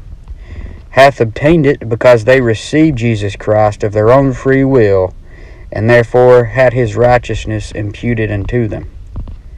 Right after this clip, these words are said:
And then the rest that were blinded in verse seven are those that rejected the Lord Jesus Christ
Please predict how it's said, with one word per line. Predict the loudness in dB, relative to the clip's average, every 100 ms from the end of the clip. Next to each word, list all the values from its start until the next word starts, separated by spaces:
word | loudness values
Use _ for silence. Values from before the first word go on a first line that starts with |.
| -18 -18 -16 -14 -6
And | 0
then | 2 4
the | 4
rest | 6 4 4
that | -2
were | 0
blinded | 0 2 2 2
in | 0
verse | 2 2 0
seven | 2 2 2
are | 0
those | 2 2 2
that | 0 -2
rejected | -2 0 2 2 -2
the | -2
Lord | 0 0
Jesus | 0 -2 -2 -4
Christ | 0 2 2 -2 -10